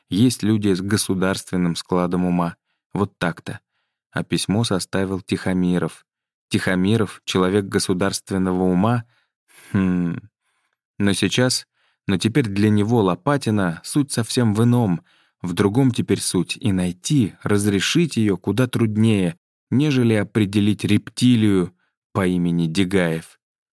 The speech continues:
Играл, а не отыгрывался. Ему везло. Слоился дым, мел сушил пальцы, шаркал маркер. Кто-то бледной и горной бледностью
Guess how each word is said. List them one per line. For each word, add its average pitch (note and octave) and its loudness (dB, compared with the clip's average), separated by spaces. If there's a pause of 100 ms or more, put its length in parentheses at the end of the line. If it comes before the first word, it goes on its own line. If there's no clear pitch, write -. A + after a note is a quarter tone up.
(300)
Играл, G2+ 0 (160)
а F#2+ -2
не F#2 0
отыгрывался. E2 -4 (300)
Ему A#2+ 2
везло. F2 0 (380)
Слоился F2+ 0
дым, G#2+ 0 (100)
мел F#2+ 0
сушил - -6
пальцы, A2+ -2 (320)
шаркал F2 -4
маркер. E2+ -4 (340)
Кто-то D3 0
бледной G2 0
и F#2+ 0
горной F2+ 0
бледностью G2+ -2